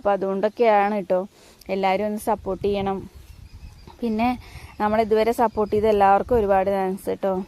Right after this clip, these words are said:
അപ്പോൾ അങ്ങനെ ഇതാ ഏഴ് മണി ഏഴേ കാലൊക്കെ ആയ സമയത്താണ് ഞാൻ ഗ-, ധോനി ബേബിക്ക് കോറ വരകിയത് കേട്ടോ. അപ്പോഴത്തേന് തന്നെ നല്ല ഇടിമഴയൊക്കെ വരുന്നുണ്ട്. കറണ്ട്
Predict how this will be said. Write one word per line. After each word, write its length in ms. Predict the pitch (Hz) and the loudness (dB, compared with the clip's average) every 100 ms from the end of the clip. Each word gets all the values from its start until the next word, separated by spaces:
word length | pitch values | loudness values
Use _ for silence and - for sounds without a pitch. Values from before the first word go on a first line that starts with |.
| - - | -12 -10
അപ്പോൾ 120 | 214 208 | -6 -4
അങ്ങനെ 240 | 196 220 | -2 -2
ഇതാ 140 | 220 226 233 - - - - - 202 | 2 2 0 -8 -16 -18 -18 -4 0
ഏഴ് 200 | 196 196 | 0 -2
മണി 140 | 202 220 233 | -4 -2 0
ഏഴേ 260 | 202 196 208 214 - - - | 0 0 0 -2 -14 -20 -6
കാലൊക്കെ 340 | 220 220 226 262 226 | -2 0 0 -2 0
ആയ 140 | 208 226 | 0 -2
സമയത്താണ് 500 | 220 196 196 208 202 202 | -2 -2 -2 -2 -2 -2
ഞാൻ 200 | 196 190 208 - - - - - - 226 | 0 0 -4 -8 -14 -20 -20 -20 -20 -10
ഗ-, 160 | 202 - - _ - | -8 -8 -14 _ -4
ധോനി 220 | 202 190 185 | 0 2 2
ബേബിക്ക് 320 | 190 185 214 208 | 0 0 -4 2
കോറ 300 | 202 185 180 185 | 4 4 2 2
വരകിയത് 440 | 175 160 175 175 | 0 0 -2 -2
കേട്ടോ. 220 | 175 180 175 180 - - | -4 -2 -2 -4 -14 -16
അപ്പോഴത്തേന് 400 | - 160 170 190 | -12 -8 -4 -2
തന്നെ 140 | 214 240 | -2 -2
നല്ല 520 | 214 180 190 202 226 247 190 | -2 -4 -6 0 2 4 2
ഇടിമഴയൊക്കെ 680 | 185 180 185 190 196 214 240 226 | -2 -4 -2 -2 0 -2 2 2
വരുന്നുണ്ട്. 440 | 190 185 185 175 - - - - | 2 0 -2 -4 -8 -16 -20 -2
കറണ്ട് 340 | 202 180 175 | 2 2 2